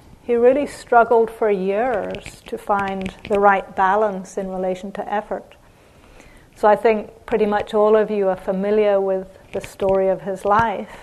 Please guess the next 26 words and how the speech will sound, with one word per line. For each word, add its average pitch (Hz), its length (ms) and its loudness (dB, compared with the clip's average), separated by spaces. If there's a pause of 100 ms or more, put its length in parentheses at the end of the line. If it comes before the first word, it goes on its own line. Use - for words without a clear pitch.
(140)
how 190 180 -8
he 185 100 -4
started 196 680 -2 (480)
life 196 240 -2
as 196 140 -6
a 196 60 -2
prince 294 720 2
and 208 220 -8
was 196 160 -4
able 202 320 0
to 196 340 -2 (400)
pretty 349 200 -6
much 233 280 -2
indulge 214 680 4
in 196 120 0
all 208 400 2
of 202 80 0
the 202 80 -2
sense 220 380 -4
pleasures 196 680 -6
available 196 540 0
to 196 160 -10
him 190 180 -6
at 180 140 -10
that 190 260 -12
time. 214 460 -6